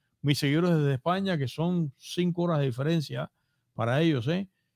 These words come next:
Y Punto Incómodo dice, "Saludos, Pepe y Mili. Este programa lo estaba esperando como cosa buena, duro con los prófugos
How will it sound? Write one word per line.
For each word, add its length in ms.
Y 140
Punto 360
Incómodo 440
dice, 180
"Saludos, 320
Pepe 220
y 40
Mili. 240
Este 160
programa 260
lo 80
estaba 220
esperando 360
como 220
cosa 200
buena, 360
duro 380
con 160
los 120
prófugos 680